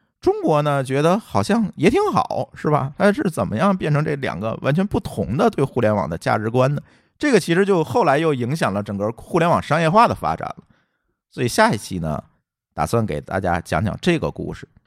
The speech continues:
这个坑先挖下来吧，我觉得这个是一个挺长的一个故事了。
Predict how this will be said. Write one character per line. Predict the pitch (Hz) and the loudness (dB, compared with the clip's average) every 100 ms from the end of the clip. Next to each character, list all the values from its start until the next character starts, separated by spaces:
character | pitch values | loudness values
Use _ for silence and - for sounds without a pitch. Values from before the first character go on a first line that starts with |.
| _ - | _ -2
这 | 254 | 0
个 | 190 135 | 2 2
坑 | - 196 208 | 2 2 2
先 | 233 233 | 0 0
挖 | 202 233 | 2 2
下 | 311 196 | 2 2
来 | 110 78 | 2 0
吧， | 82 - - | -4 -8 -10
我 | 98 | -8
觉 | 92 127 | -4 -2
得 | 156 | -2
这 | 160 196 | -2 -2
个 | 156 | -2
是 | 160 | -4
一 | 165 | -2
个 | 185 | -2
挺 | 165 - 202 117 | -4 -2 -2 -2
长 | 113 127 87 131 | -4 -2 -2 0
的 | 247 | 0
一 | 214 | 0
个 | 123 | 0
故 | 117 185 156 | -2 -2 -4
事 | - 98 | -4 -8
了。 | 73 | -10